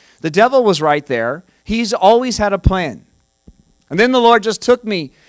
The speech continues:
I just was praying, and I wasn't asking for this. The Lord just showed me Satan there. And then I just saw the settlers coming across the oceans to the U S A. It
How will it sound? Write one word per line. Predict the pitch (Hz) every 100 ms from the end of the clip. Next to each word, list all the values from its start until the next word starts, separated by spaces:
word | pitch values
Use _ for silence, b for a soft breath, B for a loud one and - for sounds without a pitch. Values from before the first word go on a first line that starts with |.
| b -
I | 196
just | 214 190
was | 185
praying, | - 196 247 240
and | 165
I | 175
wasn't | 196 165 160
asking | 175 175 180
for | 151 170
this. | 185 165
The |
Lord | 156 160
just | 160 147
showed | - 165
me | 160
Satan | 151 160 156 147 139
there. | 135 151 - B B
And | 143
then | 202
I | 233
just | 220 214
saw | 220 208
the | 185
settlers | 160 - 202 185 147 131
coming | - 156 156
across | 131 156 156 151
the | 143 135
oceans | 135 131 113 104 92
to | - 120
the | 123
U | 123 120
S | 113 -
A. | 90
It | -